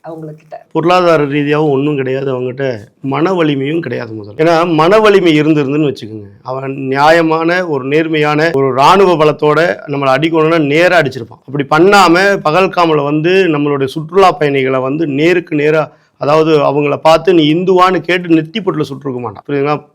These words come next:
Speaker 2: புறமுதுகு வழியா வந்து சுட்டிருக்க மாட்டான். அங்க அவன் சுட்டுட்டு அது மட்டும் இல்ல சொல்லல, என்ன தெரியுமா சொல்லிக்கிறான், "இதை போய் உங்க மோடி கிட்ட சொல்லுங்க"
Speaker 1: ம்.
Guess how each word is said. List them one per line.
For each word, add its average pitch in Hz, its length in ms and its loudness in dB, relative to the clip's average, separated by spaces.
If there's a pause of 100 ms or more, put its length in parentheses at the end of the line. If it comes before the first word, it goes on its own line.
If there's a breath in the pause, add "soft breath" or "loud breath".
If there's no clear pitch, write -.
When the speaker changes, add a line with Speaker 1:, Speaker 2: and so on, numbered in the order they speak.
Speaker 2:
புறமுதுகு 185 580 4
வழியா 160 200 4
வந்து 151 160 -2
சுட்டிருக்க 143 400 -6
மாட்டான். 110 260 -8
அங்க 156 560 2
அவன் 156 240 -2
சுட்டுட்டு 196 280 -2
அது 185 160 6
மட்டும் 185 220 2
இல்ல 156 160 -2
சொல்லல, 135 500 -2
என்ன 160 140 -2
தெரியுமா 165 180 0
சொல்லிக்கிறான், 143 400 0
"இதை 147 200 2
போய் 202 220 2
உங்க 170 140 2
மோடி 202 360 6
கிட்ட 196 200 0
சொல்லுங்க" 135 580 -6 (160)
Speaker 1:
ம். 180 200 -12